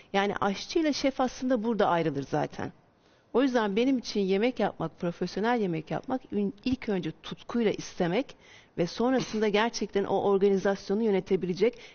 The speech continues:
zekaya, yeteneğe ve isteğe sahip olmaktan başlıyor. Dediğiniz gibi ürün tedarik sıkıntısı çok fazla var.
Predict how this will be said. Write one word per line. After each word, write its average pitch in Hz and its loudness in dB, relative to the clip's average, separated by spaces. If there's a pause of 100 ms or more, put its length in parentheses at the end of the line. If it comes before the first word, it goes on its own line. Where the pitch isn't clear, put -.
(140)
zekaya, 190 2 (420)
yeteneğe 196 2
ve 208 2
isteğe 175 0
sahip 143 -4
olmaktan 131 -10
başlıyor. - -12 (380)
Dediğiniz 240 4
gibi 185 2 (320)
ürün 262 2 (220)
tedarik 226 4
sıkıntısı - -8
çok - 0
fazla 165 -2
var. - -6